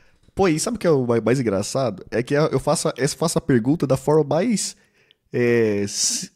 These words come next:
sintética possível, né, velho? Tá ligado? Mano, foi uma síntese total. Ele falou assim: pô, esse dia eu tava vendo uma live do cara e o cara foi pergu-, do Tamir Felipe, e o Tamir Felipe foi pergun-,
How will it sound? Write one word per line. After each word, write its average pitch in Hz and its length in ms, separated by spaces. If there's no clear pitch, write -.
sintética - 720
possível, 113 500
né, 92 140
velho? 71 180
Tá 98 80
ligado? 123 260
Mano, 139 360
foi - 160
uma 180 140
síntese 185 460
total. 196 280
Ele 123 80
falou 147 180
assim: 147 240
pô, 269 120
esse 190 160
dia 175 120
eu 214 40
tava 196 160
vendo 165 120
uma 147 120
live 127 220
do 135 100
cara 165 240
e - 20
o 170 40
cara 175 180
foi 180 120
pergu-, 175 220
do 135 100
Tamir 123 260
Felipe, 143 360
e - 20
o - 20
Tamir 165 220
Felipe 180 240
foi 185 80
pergun-, 185 300